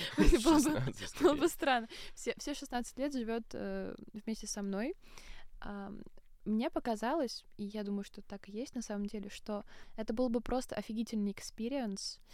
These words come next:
Speaker 2: ам, позвать нового зумера, который бы рассказал вам, мои дорогие зумеры, про свою жизнь немножечко. Ну и просто поделился какими-то прикольными вещами. Вот у Юрца, знаете, вот есть театр.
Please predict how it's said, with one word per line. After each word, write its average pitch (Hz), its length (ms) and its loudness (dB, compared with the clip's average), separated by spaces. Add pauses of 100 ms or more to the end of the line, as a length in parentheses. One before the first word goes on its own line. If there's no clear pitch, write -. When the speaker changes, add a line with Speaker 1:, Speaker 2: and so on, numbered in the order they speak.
(300)
Speaker 2:
ам, - 640 -8
позвать 208 480 -4 (100)
нового 214 540 0
зумера, 262 400 -2
который 208 340 -6
бы 220 200 -2
рассказал 196 680 -4
вам, 196 380 -2 (200)
мои 208 360 -2
дорогие 208 400 -6
зумеры, 214 400 -4 (380)
про 254 160 -2
свою 220 240 -4
жизнь 214 400 -4
немножечко. 202 720 -2 (400)
Ну 269 120 -4
и - 160 -6
просто 233 300 -4
поделился 196 460 -4
какими-то 190 720 -6
прикольными 208 440 -2
вещами. 196 360 -8 (220)
Вот 320 160 -4
у 285 40 0
Юрца, 247 400 -2
знаете, 233 300 -4
вот 202 160 -10
есть - 200 -6
театр. 185 520 -4